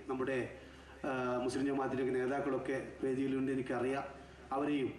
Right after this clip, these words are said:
അതുപോലെ തന്നെ ഇന്ന് ഈ പരിപാടി നേരത്തെ തന്നെ എത്തിച്ചേർന്നിട്ടുള്ള എല്ലാ ആളുകളെയും സ്വാഗതം ചെയ്യുകയാണ്. സഹോദരി സഹോദരങ്ങളെ,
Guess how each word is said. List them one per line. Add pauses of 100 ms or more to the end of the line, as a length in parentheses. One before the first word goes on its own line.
(100)
അതുപോലെ
തന്നെ
ഇന്ന്
ഈ
പരിപാടി (140)
നേരത്തെ
തന്നെ
എത്തിച്ചേർന്നിട്ടുള്ള (140)
എല്ലാ (120)
ആളുകളെയും (420)
സ്വാഗതം
ചെയ്യുകയാണ്. (240)
സഹോദരി
സഹോദരങ്ങളെ,